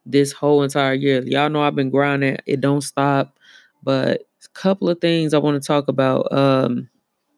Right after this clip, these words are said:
let me just get right on into it. So a couple of things.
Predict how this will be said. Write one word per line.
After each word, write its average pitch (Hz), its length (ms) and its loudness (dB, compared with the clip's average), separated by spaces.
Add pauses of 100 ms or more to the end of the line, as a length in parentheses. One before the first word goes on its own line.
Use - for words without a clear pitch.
(360)
let 156 160 -2
me 175 80 0
just 151 200 -2
get 147 120 4
right 139 180 2
on 135 180 0
into 131 300 -2
it. - 120 -4 (300)
So 160 460 -2
a 151 60 -16
couple 165 340 -6
of 147 100 0
things. 139 580 -2